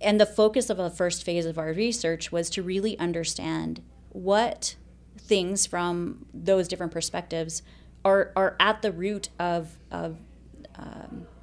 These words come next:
what we found was a spiral that led to homelessness. So people would describe, "I would have incident or issue A happen, and, and I could deal with that. But then B came up, and that added on to A.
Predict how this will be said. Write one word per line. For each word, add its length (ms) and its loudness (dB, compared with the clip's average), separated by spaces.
what 240 12
we 100 2
found 360 2
was 340 4
a 60 2
spiral 500 2
that 220 0
led 320 2
to 80 -10
homelessness. 520 -6
So 240 2
people 280 4
would 120 10
describe, 580 4
"I 120 4
would 120 4
have 560 2
incident 640 0
or 160 2
issue 360 4
A 340 2
happen, 580 -2
and, 240 2
and 120 4
I 80 2
could 140 -4
deal 240 2
with 140 -6
that. 280 -6
But 140 -6
then 300 2
B 220 4
came 260 -2
up, 220 -4
and 120 -2
that 160 6
added 320 6
on 220 2
to 180 -4
A. 300 -2